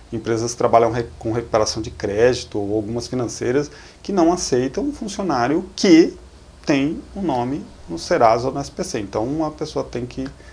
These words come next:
é, zelar por isso daí. Então, esse é um exemplo desse primeiro grupo, então, de, é, contas que você vai classificar ali como, é, críticas ou obrigatórias,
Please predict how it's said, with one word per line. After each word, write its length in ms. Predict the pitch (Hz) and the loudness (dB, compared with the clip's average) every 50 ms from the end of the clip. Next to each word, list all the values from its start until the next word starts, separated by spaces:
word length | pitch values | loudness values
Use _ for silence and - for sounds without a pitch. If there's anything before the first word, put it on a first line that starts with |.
| - - - - - - | -20 -20 -20 -20 -16 -12
é, 180 | 110 110 110 113 | -10 -8 -8 -8
zelar 520 | 107 - 143 139 127 113 110 110 110 - - | 0 2 2 4 6 6 4 4 2 -2 -4
por 100 | - 120 | -4 -4
isso 220 | 107 98 - - 127 | -4 -4 -6 -4 -2
daí. 220 | 135 127 101 - - - - - - - - - - - - - | -2 -2 -2 -4 -8 -16 -18 -18 -20 -20 -18 -18 -16 -18 -16 0
Então, 200 | - 180 180 - | 2 2 4 6
esse 260 | - 196 190 - - | 6 6 6 4 2
é 40 | 185 | 2
um 220 | 180 180 175 170 170 - - - - - - - - | 2 2 0 -2 -4 -8 -14 -18 -14 -14 -12 -6 -2
exemplo 420 | 135 131 123 123 123 127 - - 139 | -2 0 2 2 0 0 0 2 2
desse 180 | 135 143 147 | 2 2 4
primeiro 320 | - 156 143 156 170 185 180 | 2 2 4 4 4 4 2
grupo, 500 | 151 135 127 127 127 135 147 147 - 147 | 2 0 2 4 4 4 4 4 2 0
então, 340 | 123 120 - 120 120 135 143 | 0 0 -2 -4 -2 -2 -2
de, 300 | 135 127 131 147 160 - - - - - - - - - - - - | -2 -2 -2 -4 -4 -6 -10 -18 -20 -20 -20 -20 -20 -20 -20 -16 -6
é, 420 | - 117 117 113 110 107 107 104 - - | 0 0 2 2 2 0 -2 -4 -6 0
contas 520 | - 147 143 139 151 165 165 - 190 185 - | 4 6 6 6 4 2 0 -2 -4 -4 -4
que 100 | - 151 | -2 0
você 180 | 151 151 - | 0 0 2
vai 100 | 147 139 | 0 0
classificar 480 | 139 - 139 131 - - - - 135 131 | 0 0 -2 -2 -4 -8 -4 -2 0 0
ali 200 | 127 120 131 143 | 2 0 -2 -4
como, 400 | - - 151 147 156 165 175 175 - - - - - - - - - | -4 -2 -2 -2 0 -2 -4 -6 -8 -14 -20 -20 -20 -20 -20 -16 -12
é, 120 | 117 113 - - - | -10 -10 -10 -4 2
críticas 680 | - 175 190 190 190 - - - 135 - 139 127 110 | 4 4 4 4 2 -2 -6 -6 -2 0 0 0 2
ou 140 | 123 131 139 | 2 2 2
obrigatórias, 960 | 135 123 139 135 143 147 143 - - 110 98 98 101 101 95 - - - - | 2 2 2 2 2 0 0 0 2 2 2 2 0 -4 -8 -12 -14 -16 -18